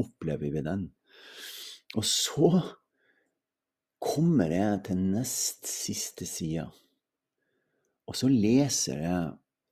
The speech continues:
en ut av de siste tingene som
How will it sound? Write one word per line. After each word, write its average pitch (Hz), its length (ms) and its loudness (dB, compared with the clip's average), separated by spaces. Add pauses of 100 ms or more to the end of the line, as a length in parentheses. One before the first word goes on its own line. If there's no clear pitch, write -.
(220)
en 190 240 6
ut - 160 2
av 95 100 0
de 87 140 -2
siste - 720 -4
tingene 85 640 0
som 82 300 -6